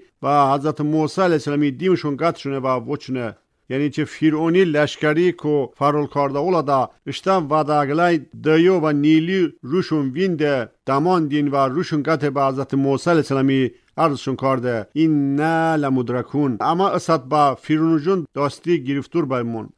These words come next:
اما حضرت موسی علیه السلام که چه خداوندی ولی اسم و نومی داشته، گرد وجودی و جونی درک کرده به چون جواب ده با اون همیشه: "کلا ان معی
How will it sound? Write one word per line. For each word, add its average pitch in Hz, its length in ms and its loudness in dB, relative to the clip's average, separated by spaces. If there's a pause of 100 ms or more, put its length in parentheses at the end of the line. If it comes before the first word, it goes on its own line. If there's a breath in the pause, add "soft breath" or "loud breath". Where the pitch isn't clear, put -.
اما 160 440 0
حضرت 165 300 -2
موسی 175 460 -2
علیه 208 140 4
السلام 170 360 -4
که 170 400 0 (120)
چه 165 260 -2
خداوندی 175 800 -2
ولی 180 680 -2 (120)
اسم 180 360 -4
و 170 80 0
نومی 170 400 2
داشته، 165 640 -4
گرد 202 240 4 (160)
وجودی 170 720 -2 (280)
و 160 140 0
جونی 175 440 0
درک 175 380 -2
کرده 143 240 -2
به 165 260 -2 (360 soft breath)
چون 170 440 0
جواب 165 380 0
ده 156 140 0
با 139 120 -2
اون 156 220 0
همیشه: 135 600 -2 (120)
"کلا 156 920 2 (280 soft breath)
ان 165 460 -2
معی 143 680 -2